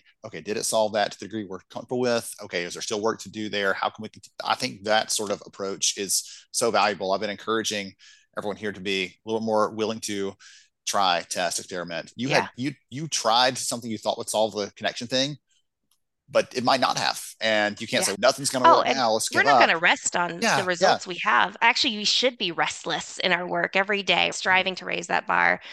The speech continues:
Speaker 2: We j-, we just now know. We have some data that helps us understand. We have the feedback, and it validates what we're doing and what we need to shift. We talk at Getty Images about test and learn and iterate.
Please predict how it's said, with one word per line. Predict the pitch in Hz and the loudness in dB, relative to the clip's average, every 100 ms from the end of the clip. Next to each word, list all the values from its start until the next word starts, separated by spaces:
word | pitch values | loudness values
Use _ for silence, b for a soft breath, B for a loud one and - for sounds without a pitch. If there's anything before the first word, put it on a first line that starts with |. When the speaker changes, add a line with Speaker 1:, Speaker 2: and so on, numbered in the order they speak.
| B B B 233 | B B B -6
Speaker 2:
We | 262 | -6
j-, | 277 247 | -6 -4
we | 277 | -2
just | 311 277 | 0 2
now | 240 233 | 4 4
know. | 220 220 196 208 | 4 2 0 -2
We | 214 | -2
have | 226 226 | -2 -4
some | 240 | -6
data | 214 202 190 | -4 -2 0
that | 202 196 | 0 -2
helps | - - 214 | -4 -6 -6
us | - | -4
understand. | 190 190 - 190 185 185 | -6 -6 -6 -6 -6 -6
We | |
have | 165 208 208 | -4 -2 -2
the | 202 | -4
feedback, | - 214 202 202 190 - B B - | -8 -8 0 0 0 -4 B B -2
and | 190 | 0
it | - | 0
validates | 196 196 214 202 185 180 - - B B B | 2 4 4 4 4 2 -2 -14 B B B
what | 208 208 214 | 2 4 4
we're | 220 | 2
doing | 190 190 240 226 | 0 0 0 0
and | 196 | 0
what | 202 | -2
we | 196 | -2
need | 180 | -4
to | 156 | -2
shift. | - 190 - - B B - | 0 -2 -4 -10 B B -2
We | 233 262 | 2 4
talk | - 254 | 4 4
at | 208 - | 2 0
Getty | 185 175 | -2 -2
Images | 180 175 | -2 -2
about | - 185 - | 0 -2 -2
test | - 208 - - | 0 0 0 -6
and | - 180 | -4 -2
learn | 170 165 190 247 - | 0 0 -2 -6 -8
and | - - | -6 -4
iterate. | 180 - 95 - | -2 0 0 -2